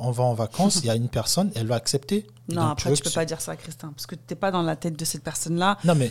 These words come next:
Speaker 2: Tu sais pas ce que les gens y vivent, en fait. Tu peux pas mettre, tu peux pas, moi, là, je t'arrête tout de suite, tu peux pas mettre le mot violence et dignité ensemble, c'est pas possible.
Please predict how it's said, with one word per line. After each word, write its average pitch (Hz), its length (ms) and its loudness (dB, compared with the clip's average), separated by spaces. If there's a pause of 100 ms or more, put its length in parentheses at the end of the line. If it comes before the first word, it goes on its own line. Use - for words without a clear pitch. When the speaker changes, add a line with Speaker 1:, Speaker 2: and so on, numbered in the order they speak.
(100)
Speaker 2:
Tu - 80 -2
sais 196 120 4
pas 240 120 6
ce 240 80 0
que - 80 -2
les 190 140 2
gens 190 120 0
y 180 140 0
vivent, 196 160 2
en 175 80 2
fait. 180 120 -8
Tu 185 100 0
peux 185 40 0
pas 269 120 6
mettre, 247 240 -2 (260)
tu - 160 -8
peux 202 120 2
pas, 247 300 8
moi, 196 280 6
là, 202 180 6
je 202 100 2
t'arrête 160 260 2
tout - 80 -8
de - 80 -10
suite, 220 120 -2
tu - 80 -4
peux 185 80 0
pas 220 140 6
mettre 214 200 0
le 180 60 -2
mot 180 100 -2
violence 190 380 -2
et 185 60 -4
dignité 170 360 -2
ensemble, 170 340 -2
c'est - 60 -10
pas 170 80 -2
possible. - 360 -4